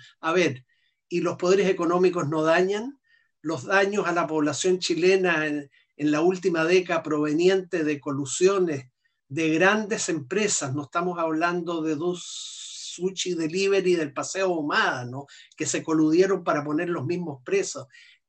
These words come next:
precios. Estamos hablando de colusiones de altísimo nivel por prolongadísimos años. Eh,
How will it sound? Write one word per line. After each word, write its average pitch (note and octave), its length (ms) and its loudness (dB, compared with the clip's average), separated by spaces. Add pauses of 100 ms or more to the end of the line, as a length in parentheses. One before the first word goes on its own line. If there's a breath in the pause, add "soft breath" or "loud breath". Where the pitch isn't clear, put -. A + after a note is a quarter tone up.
(120)
precios. F#3 500 0
Estamos A#3 380 -4
hablando G3+ 480 0
de F3 80 -4
colusiones D#3 580 -4
de E3 60 -6
altísimo F3+ 600 -4
nivel F3 420 0
por C#3+ 260 -8 (280)
prolongadísimos D3+ 1120 -4
años. F#3 340 -6 (720 soft breath)
Eh, - 240 -14